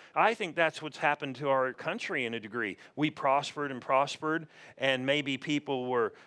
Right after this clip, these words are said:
pushing to get and pushing to do what they needed to do, and the external changed, and then all of a sudden,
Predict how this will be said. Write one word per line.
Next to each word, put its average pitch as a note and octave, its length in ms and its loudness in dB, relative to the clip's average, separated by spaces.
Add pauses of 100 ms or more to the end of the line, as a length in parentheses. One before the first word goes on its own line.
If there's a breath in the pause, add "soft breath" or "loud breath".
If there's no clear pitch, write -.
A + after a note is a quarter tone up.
(180 loud breath)
pushing D#3 580 0
to C#3 80 -2
get D3 540 2
and G#2+ 160 -14
pushing D3 560 0
to C3 80 -8
do D3+ 200 0
what D3 140 0
they C#3 160 0
needed C#3 320 -4
to C3+ 80 -4
do, D3 400 -2
and B2+ 160 -4
the B2 160 0
external C#3+ 540 -4
changed, D#3+ 500 -8 (320 soft breath)
and A#2+ 160 -4
then B2 80 0
all A#2+ 140 4
of A#2 80 -2
a A2+ 40 -8
sudden, A2+ 480 -4